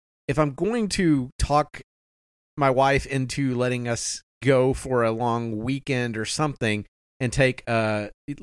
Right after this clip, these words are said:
under one-year-old child to Disney, because as we all have heard many a time, Brad thinks that's a great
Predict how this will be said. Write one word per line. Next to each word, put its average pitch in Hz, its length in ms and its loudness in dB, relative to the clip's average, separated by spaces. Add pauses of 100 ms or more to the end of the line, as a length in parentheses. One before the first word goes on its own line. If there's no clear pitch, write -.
(360)
under 139 320 2
one-year-old 123 540 0
child 120 440 2
to 104 340 -2 (340)
Disney, 139 320 4
because 120 340 2 (540)
as 151 160 4
we 151 140 6
all 190 260 8
have 147 120 4
heard 160 300 4
many 143 280 4
a 123 40 4
time, 135 380 2
Brad 147 340 2
thinks 131 220 -2
that's 139 220 2
a 160 60 -4
great 127 500 0